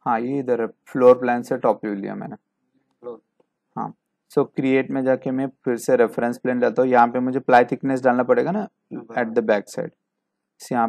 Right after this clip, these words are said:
Speaker 1: पे लेता हूँ, again डीआई distance लेता हूँ, पीछे ply आने वाला है, so click करता हूँ, so this is your ply of thickness, so यहाँ पे मैं क्या करता हूँ, ply thickness डाल देता हूँ, क्लियर? थ्री डी में जाएंगे,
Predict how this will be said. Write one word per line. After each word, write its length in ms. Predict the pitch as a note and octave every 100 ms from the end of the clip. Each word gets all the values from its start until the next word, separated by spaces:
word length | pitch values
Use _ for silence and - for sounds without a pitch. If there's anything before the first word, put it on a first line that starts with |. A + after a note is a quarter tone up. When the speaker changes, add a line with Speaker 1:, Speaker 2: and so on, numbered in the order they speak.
| A2+
Speaker 1:
पे 60 |
लेता 240 | A#2+ A#2 B2+
हूँ, 180 | D3 F3 _ _ _ _ _ _ _ -
again 320 | A2 A#2+ B2
डीआई 240 | A#2+ A#2 A2+
distance 480 | A2+ A2+ A#2+ A#2+
लेता 220 | B2 A2+ B2+
हूँ, 160 | F3+ - _ -
पीछे 260 | A2+ A#2
ply 200 | A#2 A2+
आने 180 | A2 A2+
वाला 200 | A2 A#2
है, 120 | F#3+ -
so 180 | - A2+ G#2 _
click 220 | A#2+ A2+ -
करता 260 | A2+ A#2
हूँ, 140 | D#3 - _ _ _ _ _
so 140 | - A2
this 180 | A2+ -
is 120 | A2
your 120 | A2+ A2+ -
ply 180 | A2 D#3+ C#4+ -
of 140 | B2 A2 -
thickness, 540 | A2 - C#3 B3+ - -
so 80 |
यहाँ 280 | A#2+ A2+ G#2+
पे 160 | G#2+ A#2
मैं 140 | A2+
क्या 120 | A2+ A2
करता 280 | A2+ -
हूँ, 140 | C#3+ G#3+ _ _ _ _ _ _
ply 140 | A#2+ A2
thickness 360 | G#2+ A2+ G#2+ G#2
डाल 140 | A#2+
देता 200 | - -
हूँ, 60 | _ _ _ _ _ _ _ _ _ _ -
क्लियर? 220 | C#3 D#3
थ्री 520 | - _ _ - C3+
डी 100 | C3+
में 160 | C3+ C3
जाएंगे, 420 | B2+ B2+ B2+